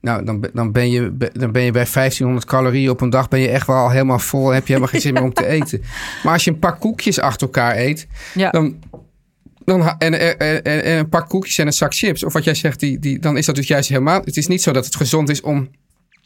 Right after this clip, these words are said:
Speaker 1: meer calorieën te eten
Speaker 2: Nee.
Speaker 1: natuurlijk, maar het is juist met ongezond eten pop je er zo overheen.
Speaker 2: Ja, ja.
Speaker 1: En,
Speaker 2: Zou,
Speaker 1: ehm,
Speaker 2: zou je het, zou je het een goed ding vinden om dat in Nederland in te voeren?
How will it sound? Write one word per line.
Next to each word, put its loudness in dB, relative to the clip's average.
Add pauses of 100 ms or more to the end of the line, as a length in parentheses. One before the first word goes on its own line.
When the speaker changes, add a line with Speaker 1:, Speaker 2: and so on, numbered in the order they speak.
(220)
Speaker 1:
meer 2
calorieën 2
te -4
eten 2
Speaker 2:
Nee. 2
Speaker 1:
natuurlijk, -2
maar 0
het -2
is -4
juist 0
met -4
ongezond 0
eten -2 (540)
pop 0
je 0
er 2
zo 2
overheen. 2
Speaker 2:
Ja, -6
ja. -2 (180)
Speaker 1:
En, 0 (220)
Speaker 2:
Zou, 2
Speaker 1:
ehm, 2
Speaker 2:
zou 2
je 2
het, 0 (100)
zou 2
je 2
het 0
een 0
goed -2
ding 2
vinden 2
om 0
dat 0
in 2
Nederland 0
in -4
te -10
voeren? -6